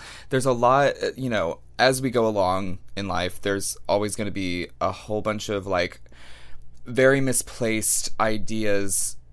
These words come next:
surrounding, um, the ignoring of the intention of the film originally. Same thing with, um, Hedwig and the Angry Inch. Um,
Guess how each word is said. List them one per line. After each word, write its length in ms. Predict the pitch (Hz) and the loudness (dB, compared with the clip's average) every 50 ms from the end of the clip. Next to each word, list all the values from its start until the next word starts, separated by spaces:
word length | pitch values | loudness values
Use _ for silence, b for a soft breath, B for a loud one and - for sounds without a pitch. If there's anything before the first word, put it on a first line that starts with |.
| - - - - - - - 107 | -20 -20 -20 -12 -8 -8 -6 -4
surrounding, 1000 | 113 - - - 123 117 113 110 107 107 107 104 107 104 101 98 98 98 95 92 - - - | -4 -2 -2 0 0 2 4 4 2 2 0 -2 -2 -2 -2 -4 -6 -6 -8 -10 -10 -8 -6
um, 480 | 98 101 101 98 95 95 92 90 82 - - - 80 85 92 | -4 -2 -2 -2 0 -2 -2 -2 -4 -8 -10 -12 -14 -10 -6
the 400 | 110 107 104 104 101 98 98 95 - | -4 -2 -2 0 0 -2 -2 -2 -4
ignoring 560 | 78 92 92 104 101 92 92 90 87 92 92 | -4 -4 -4 -2 -2 0 2 4 4 4 4
of 360 | - 73 87 85 80 - - - | 2 0 -2 -2 -4 -6 -8 -8
the 100 | - 98 | -6 -6
intention 420 | 87 90 - - 92 87 - 87 | -6 -6 -8 -8 -10 -8 -8 -8
of 80 | 85 82 | -8 -8
the 60 | 95 | -8
film 240 | - - 87 87 87 | -8 -8 -8 -8 -8
originally. 560 | 80 82 90 - - 101 107 110 113 120 135 - B B B B B B | -8 -8 -8 -8 -8 -8 -6 -6 -6 -6 -8 -10 B B B B B B
Same 220 | - - 131 123 | -2 -2 0 0
thing 220 | 120 131 120 120 | 0 0 0 0
with, 240 | 117 110 107 107 - - | 0 0 0 -2 -2 -2
um, 240 | 95 101 101 101 | 0 0 0 -2
Hedwig 380 | 85 - 107 113 110 104 107 101 | -4 -4 -4 -4 -2 -2 -2 -4
and 100 | 98 95 | -4 -6
the 120 | 95 95 92 | -6 -6 -6
Angry 320 | 90 90 82 76 80 60 | -8 -8 -8 -10 -10 -10
Inch. 360 | - - - - - - - - - | -10 -10 -10 -10 -10 -12 -10 -6 -2
Um, 480 | - 98 98 95 87 85 71 58 - | 0 2 2 0 0 -4 -6 -10 -14